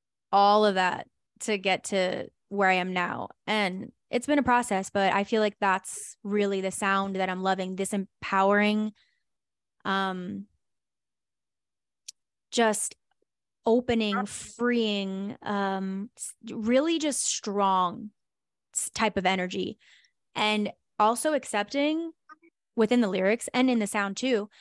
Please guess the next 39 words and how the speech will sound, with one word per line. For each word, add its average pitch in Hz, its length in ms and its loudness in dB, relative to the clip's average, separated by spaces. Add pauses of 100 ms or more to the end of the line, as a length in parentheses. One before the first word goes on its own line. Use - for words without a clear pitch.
(520)
that 208 480 0 (1200)
we're 240 180 2
not 269 220 2
always 214 260 0
happy - 260 -4
all - 80 -4
the - 80 -6
time. 240 400 -6 (160)
And 226 140 4
we 240 120 6
do 233 200 2
have 220 200 4
challenges 180 680 -2
and 220 180 2
we 214 100 4
do 233 140 2
go 214 180 2
through 202 180 -2
things. - 560 -8 (920)
And 226 140 2
I 226 60 2
feel 262 160 2
like 247 80 4
I 226 100 4
went 214 200 0
through 220 80 2
this 202 200 -2
phase 202 400 0
of 196 120 -4
making 202 280 -4
a 202 60 -2
lot 202 220 2
of 202 80 0
very 202 200 0
positive, 208 720 -4
like, 196 320 -2 (1200)
you 226 100 0
know, 196 360 2 (440)
uh, 196 300 2